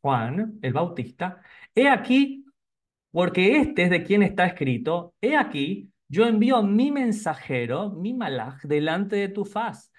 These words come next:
el cual preparará tu camino delante de ti". Y ahí le puse una letrita, una A, que obviamente es la referencia a Malaquías capítulo tres, verso once. "De cierto os digo, entre los que nacen de mujer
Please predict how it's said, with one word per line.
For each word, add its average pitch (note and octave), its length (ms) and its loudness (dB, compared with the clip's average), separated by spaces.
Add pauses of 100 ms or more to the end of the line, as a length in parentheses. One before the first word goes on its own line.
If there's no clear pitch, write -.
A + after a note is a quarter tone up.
(220)
el B2+ 260 -4
cual G#3 360 2
preparará D#3+ 800 0
tu C#3+ 120 -10
camino D3+ 420 -4
delante C3 440 -4
de A2 120 -6
ti". - 380 -16
Y A#2+ 60 0
ahí A#2+ 60 2
le C3 120 2
puse C3 240 -2
una C3 160 2
letrita, F#3 580 -2
una A#2+ 260 -12
A, G3 360 -2
que C3+ 200 -12
obviamente B2 800 -6
es A2+ 180 -6
la A#2 100 0
referencia A#2+ 500 -2
a - 20 -2
Malaquías C#3 440 -4
capítulo A#2+ 480 -8
tres, E3+ 380 -2 (460)
verso D3 400 -2
once. A#2 360 -2
"De E3+ 140 2
cierto C4+ 600 0
os F3+ 220 -2
digo, A#2 340 -10 (420)
entre G#3+ 360 2
los G#3+ 160 2
que G#3 140 2
nacen A#3 380 0
de E3+ 100 0
mujer D#3+ 560 -6